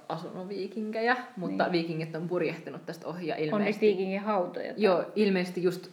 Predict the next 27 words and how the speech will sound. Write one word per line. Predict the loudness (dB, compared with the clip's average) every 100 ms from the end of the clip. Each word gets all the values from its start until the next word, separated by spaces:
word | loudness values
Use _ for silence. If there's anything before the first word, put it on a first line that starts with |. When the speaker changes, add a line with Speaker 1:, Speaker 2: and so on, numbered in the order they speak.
| -6
Speaker 1:
tässä | -6 -2
reissulla | 0 0 2 2 2
kuolleita | 2 2 2 0 -2
viikinkejä | -2 -4 -6 -4 -4 -2
on | -4
jonkun | -4 -2
verran | 0 0 0
haudattu | 0 -2 -6 -12
just | -12 -8
tonne | -6 -6 -8
saaristoon | -2 2 2 -2 -4 -2 0
ja | -2 -4 -14 -20 -20 -20
sitten | -12 -8 0 0 -2 -2
on | 0 0 0
niin | -2 -2
kuin | -2 4
kauppapaikkojen | 4 2 -4 -4 -6 -4 -4 -2
jäänteitä, | -4 -4 -4 -2 -2 -6 -8
mutta | -6 -6
et | -2
viikinkiasutusta | -2 -2 -4 -4 -6 -12 -14
Suomessa | -10 -10 -10 -10 -10
ei | -6
oo | -6 -8 -18 -20 -8
ollut. | -4 -2 -2 -6 -20 -20 -20 -20 -20 -20 -14 -4
Mutta | -2 0
siis, | 2 2 2 -8